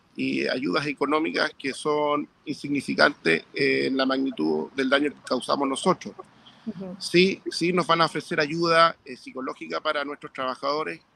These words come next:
Speaker 1: eh, situación que vamos a aceptar,
Speaker 2: Ya.
Speaker 1: eh, para que los ayuden y se puedan ver de alguna manera beneficiados por eso, porque están muy, están muy, eh, afectados.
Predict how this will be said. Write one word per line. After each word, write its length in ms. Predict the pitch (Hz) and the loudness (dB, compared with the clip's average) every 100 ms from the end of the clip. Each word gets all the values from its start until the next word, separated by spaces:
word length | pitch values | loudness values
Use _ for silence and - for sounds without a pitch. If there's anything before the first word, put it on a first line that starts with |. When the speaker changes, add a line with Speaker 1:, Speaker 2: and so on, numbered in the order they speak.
| _ | _
Speaker 1:
eh, 100 | 139 | -18
situación 460 | - 127 127 147 139 | -12 -10 -6 -6 -4
que 140 | 139 | -4
vamos 220 | 139 143 | -4 -4
a 40 | 135 | -6
aceptar, 440 | - - - 160 - _ _ _ _ _ _ | -8 -4 0 0 -2 _ _ _ _ _ _
Speaker 2:
Ya. 280 | - 120 120 | -2 0 0
Speaker 1:
eh, 80 | 120 | 0
para 180 | 123 127 | -2 -2
que 100 | 135 | -2
los 120 | 120 | -2
ayuden 500 | 120 143 156 160 131 135 | 0 2 2 2 0 -4
y 100 | 123 | -8
se 180 | - | -8
puedan 400 | 123 143 139 135 | -2 2 4 4
ver 200 | 131 139 | 0 -2
de 60 | 131 | -2
alguna 200 | 135 135 | -2 -2
manera 300 | 127 135 143 | -2 -2 -4
beneficiados 500 | 139 131 123 143 139 | -6 -12 -8 -4 -4
por 140 | 147 | -4
eso, 160 | 147 156 | -6 -8
porque 160 | 135 - | -12 -6
están 200 | 131 135 | -4 -2
muy, 200 | 147 160 | -2 -4
están 220 | - 135 | -2 -2
muy, 400 | 135 151 156 - | 0 0 -2 -2
eh, 260 | 123 131 127 | -4 -2 -2
afectados. 540 | - 139 - 107 - | -6 -8 -2 -2 -2